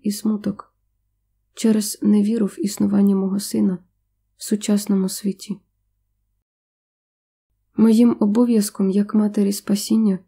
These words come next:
є допомагати моєму синові в його плані спасіння душ. Це є час повені,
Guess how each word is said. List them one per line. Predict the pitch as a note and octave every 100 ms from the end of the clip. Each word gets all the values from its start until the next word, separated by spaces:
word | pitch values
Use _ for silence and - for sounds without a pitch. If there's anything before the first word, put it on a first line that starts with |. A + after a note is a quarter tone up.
| _ _ _ _ _ _ _
є | - G#3 A3
допомагати | A#3+ G#3+ A3 G#3 G3+ G3+ A3 A3
моєму | G#3+ G3+ G3+ G3
синові | - A3 G#3+ F#3+ F#3 - _ _ _ _ _ _
в |
його | G#3 G#3 G3+
плані | G3+ G3+ G#3 G#3+
спасіння | G#3 - G3+ - F#3+ F#3
душ. | F#3 F#3+ - - _ _ _ _ _ _ _ _ _ _ _ _ _ _ _ _ _ -
Це | - A3+
є | G#3+
час | G#3 G#3+ G#3
повені, | - A3+ A3 G3 F3+ F3